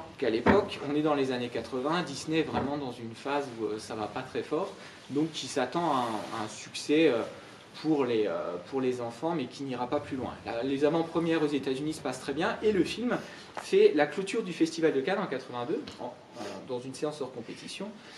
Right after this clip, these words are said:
Et là, c'est un triomphe, et Spielberg se rend compte que le film aura du succès non seulement aussi auprès des adultes, mais aussi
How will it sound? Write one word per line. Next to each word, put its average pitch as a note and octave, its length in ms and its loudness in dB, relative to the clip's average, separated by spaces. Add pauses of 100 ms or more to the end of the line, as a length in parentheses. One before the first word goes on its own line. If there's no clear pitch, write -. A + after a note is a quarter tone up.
(240)
Et A2+ 80 0
là, D3 100 6
c'est D#3 160 0
un A2 80 -2
triomphe, E3 480 -2
et B2 120 2
Spielberg C#3+ 440 2
se - 140 -2
rend B2 140 -2
compte F3 280 -4
que C#3 60 -2
le A2+ 160 0
film E3+ 260 -2
aura C3 340 2
du C3 160 -8
succès D#3 460 4
non C3+ 80 -2
seulement D#3 260 2
aussi C#3 300 2
auprès C3 220 -2
des A#2 200 -2
adultes, F3 340 -2
mais D#3 100 6
aussi D3+ 320 0